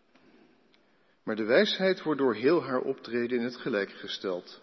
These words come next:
Daarop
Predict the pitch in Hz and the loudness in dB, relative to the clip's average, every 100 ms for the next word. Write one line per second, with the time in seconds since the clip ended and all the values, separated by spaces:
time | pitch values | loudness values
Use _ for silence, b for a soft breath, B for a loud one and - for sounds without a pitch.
0 | _ _ _ _ _ _ _ _ _ _ | _ _ _ _ _ _ _ _ _ _
1 | _ _ _ _ _ _ _ _ _ _ | _ _ _ _ _ _ _ _ _ _
2 | b b b b b b - 107 156 151 | b b b b b b -4 4 4 4